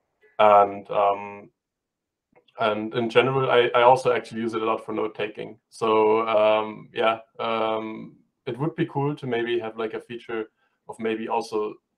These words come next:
saving papers, like, uh, making a reading list in the E L N or something, because right now I keep track with a table or something of things. Um, and, um,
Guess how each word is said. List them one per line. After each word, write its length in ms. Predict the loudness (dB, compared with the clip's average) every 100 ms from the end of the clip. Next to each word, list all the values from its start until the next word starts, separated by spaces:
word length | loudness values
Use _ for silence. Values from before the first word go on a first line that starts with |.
| _ _ _
saving 840 | -14 -2 0 0 -2 -2 -4 -8 _ -10
papers, 1000 | -8 -6 -4 -2 -4 -6 -14 -20 -20 -16 -6
like, 220 | -2 -2 -2
uh, 120 | 0
making 340 | 0 0 -4
a 60 | -4
reading 360 | -4 -4 -2
list 440 | 0 -2 -4 _ _ _ _
in 160 | -6 -2
the 180 | -2 4
E 60 |
L 120 | 4 4
N 140 | 2
or 80 | 0
something, 320 | -2 -4 -6
because 200 | -6 -2
right 120 | 0
now 140 | 2 2
I 60 |
keep 260 | 0 -10 -4
track 200 | -4 -4
with 120 | -8
a 100 | -4
table 260 | -2 -2 -2
or 140 | -4
something 500 | -2 -2 -2 -6 -6 _ _ _ _ _ -4
of 180 | -4 -2
things. 460 | -2 -2 -6 -14 -2
Um, 560 | 2 2 0 -10 -14 -20 _ -6
and, 400 | -2 -2 -4 -12 _
um, 460 | -6 -6 -6 -12 -8